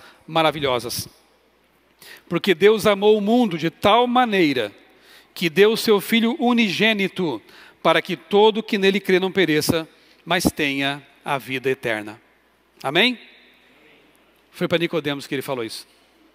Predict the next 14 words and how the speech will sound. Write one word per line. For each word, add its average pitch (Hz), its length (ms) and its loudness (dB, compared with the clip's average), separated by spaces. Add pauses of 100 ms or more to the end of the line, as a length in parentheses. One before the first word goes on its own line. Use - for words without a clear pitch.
(1500)
A 190 80 2
palavra 247 500 2
unigênito 202 680 2
aqui 190 260 -2
no 156 120 -4
grego 156 360 2
é 147 80 2
monogenes. 185 1040 -2 (560)
Monogenes 202 920 0 (760)
quer 196 160 0
dizer 202 500 2 (580)
único 269 540 4 (280)
da 196 120 2
sua 196 500 0